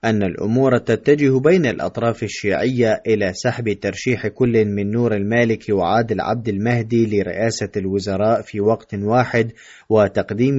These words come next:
بديلين عنهما كمرشحي تسوية، معتبرا أن هناك فرصة لنجاح هذا السيناريو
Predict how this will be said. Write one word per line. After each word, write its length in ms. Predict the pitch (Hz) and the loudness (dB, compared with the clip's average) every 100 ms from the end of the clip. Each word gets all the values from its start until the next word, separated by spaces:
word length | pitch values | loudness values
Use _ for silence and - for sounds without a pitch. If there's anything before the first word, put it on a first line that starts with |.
| 123 | 2
بديلين 640 | 117 110 110 110 160 139 | 2 2 2 2 2 2
عنهما 580 | 90 95 101 123 120 113 | -2 -4 -2 0 2 0
كمرشحي 880 | - 143 147 104 95 - 95 123 135 | 0 0 0 -2 -2 -6 -2 0 0
تسوية، 680 | 127 120 - 98 87 85 78 - - - - | 2 0 0 -4 -2 -4 -6 -14 -20 -20 -6
معتبرا 760 | 95 82 - 107 101 92 87 92 107 | -4 -4 -2 0 2 0 -2 -4 -4
أن 140 | 101 | -4
هناك 520 | 90 92 104 104 - | -4 -4 -4 -4 -6
فرصة 440 | 90 120 117 101 95 | -4 -4 -2 -4 -4
لنجاح 720 | 92 90 110 104 92 113 101 107 | -6 0 0 0 0 0 0 -4
هذا 320 | 104 110 98 | -2 -2 -4
السيناريو 840 | - 104 101 117 123 113 107 107 | -6 -4 -2 2 2 4 2 0